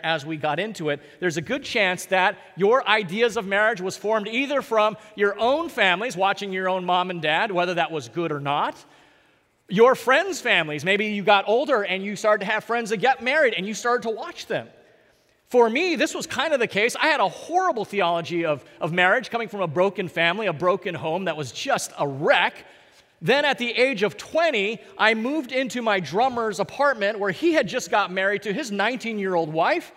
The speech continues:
And, and believe it or not, that was one of the best experiences I had as I watched Ace, my, my drummer, um, love his, he was twenty, she was nineteen,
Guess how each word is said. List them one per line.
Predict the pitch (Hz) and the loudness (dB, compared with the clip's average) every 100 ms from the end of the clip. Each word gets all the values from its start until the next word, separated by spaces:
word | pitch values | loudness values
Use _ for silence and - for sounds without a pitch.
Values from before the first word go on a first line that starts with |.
| - - - | -20 -20 -4
And, | 185 202 196 | -2 -2 -2
and | 214 220 | -2 2
believe | 214 240 320 | 2 2 2
it | 311 | 0
or | 285 | -2
not, | 254 339 339 | 0 -2 -4
that | 269 | -6
was | 269 220 | -8 -8
one | 233 | -6
of | 202 | -4
the | 165 | -4
best | 139 254 - | -4 -8 -10
experiences | 262 - 220 226 220 208 | -14 -14 -10 -8 -8 -6
I | 208 | -6
had | 190 190 165 139 - - - | -6 -4 -2 -2 -6 -12 0
as | 165 196 | 2 4
I | 254 | 2
watched | 240 220 - - | 2 0 -2 -6
Ace, | 202 196 156 160 | -4 -2 -4 -4
my, | 147 | -4
my | 160 151 | -4 -4
drummer, | 135 220 185 147 139 - - | 0 0 2 0 -4 -10 -10
um, | - 151 139 139 - - _ _ - | -2 0 0 -4 -14 -20 _ _ -2
love | 170 185 214 262 285 233 | 2 4 6 4 0 -4
his, | 180 240 254 220 202 | -6 -4 -4 -6 -8
he | 156 | -6
was | 240 - | -4 -4
twenty, | 240 254 254 247 | -2 -2 -2 -4
she | - | -4
was | 202 156 | -4 0
nineteen, | 202 214 233 233 240 | -2 -2 -4 -4 -4